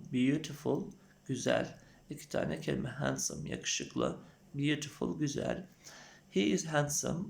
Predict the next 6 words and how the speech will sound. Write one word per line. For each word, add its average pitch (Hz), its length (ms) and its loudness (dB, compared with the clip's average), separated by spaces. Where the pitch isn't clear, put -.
actor 175 580 0
and 160 280 0
she - 260 0
is 147 440 0
a - 360 0
beautiful - 680 0